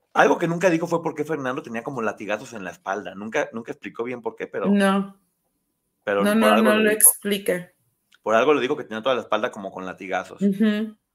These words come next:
Speaker 1: Dice que, pues bueno, que se atrasó la grabación del disco en C B S con Sergio y que le decía a Sergio, "Ojalá pronto podamos ya empezar a hacerlo para, para definir los personajes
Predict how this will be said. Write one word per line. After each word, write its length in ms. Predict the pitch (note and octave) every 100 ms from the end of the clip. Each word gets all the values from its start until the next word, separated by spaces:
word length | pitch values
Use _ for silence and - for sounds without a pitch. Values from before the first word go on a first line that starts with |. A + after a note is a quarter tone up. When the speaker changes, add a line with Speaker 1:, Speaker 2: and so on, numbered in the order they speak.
| _
Speaker 1:
Dice 240 | C3 E3
que, 120 | F3+ D#3+
pues 160 | A2+
bueno, 260 | A#2 G#2 F#2+
que 80 | G#2+
se 80 | A2+
atrasó 300 | A2+ A2+ D3+
la 80 |
grabación 480 | E3 D3+ C#3 D3+ C#3+
del 140 | D3 C3+
disco 380 | C3+ - C3 B2
en 80 |
C 120 | A#2 B2
B 80 |
S 160 | A#2 B2
con 180 | A#2 A2
Sergio 580 | B2 A#2 - F#2 - _ _ _ _ _ _ _ -
y 100 | G#2+
que 120 | A#2
le 80 | G#2+
decía 120 | A#2+
a 40 |
Sergio, 260 | B2+ A#2 A2
"Ojalá 280 | A2+ B2 -
pronto 280 | D#3+ D3+ -
podamos 340 | B2+ B2+ C3
ya 80 | B2+
empezar 260 | B2+ B2+
a 40 | B2+
hacerlo 360 | B2 A#2 B2+
para, 320 | A#2+ G2+ F#2 -
para 200 | G#2 G#2
definir 320 | G#2 G#2+ A#2+
los 120 | D3+
personajes 960 | C3 A2 G#2 A2+ B2+ F#3+ D4 - -